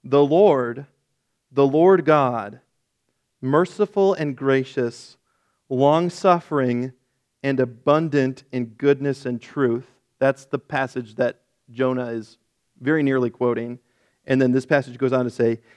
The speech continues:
"Keeping mercy for thousands, forgiving iniquity and transgression and guilt, visiting the iniquity of the fathers upon the children and upon the children's children unto the third and fourth generation." So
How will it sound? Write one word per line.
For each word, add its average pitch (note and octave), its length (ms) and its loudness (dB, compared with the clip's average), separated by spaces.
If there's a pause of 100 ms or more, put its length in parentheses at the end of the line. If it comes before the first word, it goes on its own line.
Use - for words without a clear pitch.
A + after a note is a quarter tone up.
(120)
"Keeping F3+ 340 -2
mercy E3 380 0
for C#3+ 160 -2
thousands, B2+ 880 0 (360)
forgiving E3+ 420 2
iniquity D3 600 0
and B2+ 140 -4
transgression C3 800 -2
and A#2+ 300 -8
guilt, C#3 460 -2 (460)
visiting F3+ 460 2
the D3 120 -2
iniquity D3+ 440 0
of C3+ 80 -2
the C3 80 -2
fathers C#3+ 480 2
upon C3 220 -6
the B2 80 -4
children C#3+ 420 -2
and B2+ 80 -4
upon B2+ 220 -6
the A#2+ 60 -4
children's D#3 420 -4
children B2+ 460 -6 (340)
unto C#3 220 -4
the C3 100 2
third D3+ 280 2
and A#2+ 80 -16
fourth C#3 200 0
generation." C3+ 540 0
So B2+ 280 -4